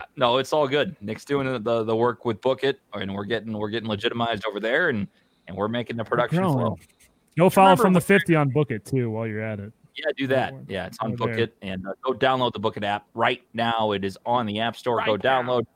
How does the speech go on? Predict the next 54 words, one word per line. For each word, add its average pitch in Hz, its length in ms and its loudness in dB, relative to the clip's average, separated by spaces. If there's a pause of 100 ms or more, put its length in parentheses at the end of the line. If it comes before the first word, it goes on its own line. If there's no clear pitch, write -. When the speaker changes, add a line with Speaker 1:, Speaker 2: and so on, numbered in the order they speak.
Speaker 2:
Right 262 160 -6
Speaker 1:
Get 262 140 -6
Speaker 2:
now. 160 240 2
Speaker 1:
involved. 175 400 4
Speaker 2:
I, 170 60 2
Speaker 1:
Go - 20 4
Speaker 2:
I - 40 4
Speaker 1:
follow 143 200 2
us. 165 40 2
Speaker 2:
know 285 320 8
a - 20 6
lot 277 220 6
of 277 60 2
you 254 140 6
still 247 200 4
haven't 214 240 4
downloaded, 185 440 4
and 127 100 -2
I 127 140 -2
understand 170 580 -4
because 120 260 -10
there's 120 200 -8
still 175 160 -8
some 170 160 -10
glitches, 117 360 -10
but 120 80 -12
we're 123 220 0
working 135 220 -2
Speaker 1:
Yes. 120 40 -6
Speaker 2:
through 113 120 -8
'em. 107 240 -10 (240)
Speaker 1:
But - 120 -20
get 185 220 -2
through 185 140 4
it 175 80 -6
together. 143 360 0
We'll 98 80 -14
get 113 180 -4
through 123 120 -2
it 113 100 -10
together. - 340 -10 (360)
All 147 100 2
right. 151 200 0 (380)
We'll 123 120 2
wrap 151 200 2
this 139 200 -2
up. 135 240 0 (100)
For 120 80 -4
Tali, 175 500 2 (100)
for 123 100 -2
Nick, 185 340 -2 (140)
I'm 104 100 -12
T 190 160 -2
J. 202 340 0